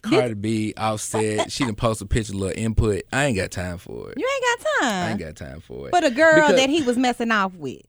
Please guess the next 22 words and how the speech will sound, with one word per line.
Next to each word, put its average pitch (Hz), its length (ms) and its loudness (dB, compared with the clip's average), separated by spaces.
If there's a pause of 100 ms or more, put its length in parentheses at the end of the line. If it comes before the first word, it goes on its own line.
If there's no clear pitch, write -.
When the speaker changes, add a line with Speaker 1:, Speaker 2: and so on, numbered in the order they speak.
(180)
Speaker 2:
That 104 260 -4
didn't 127 220 0
know. 131 140 0 (680)
Speaker 1:
The, 208 320 0
wait, 285 180 2
who 466 180 2 (100)
is 339 60 -2
this 330 220 -2
girl? 349 360 4
Speaker 2:
Listen. 311 140 4
Speaker 1:
The 262 60 0
video 320 400 0
came 277 300 -2
out 254 160 -2
today. 247 240 -2
What 392 200 -2
she 349 180 -4
say? 240 400 -2
Speaker 2:
She 147 160 -4
don't 160 200 0
even 135 180 -4
know. 127 340 -4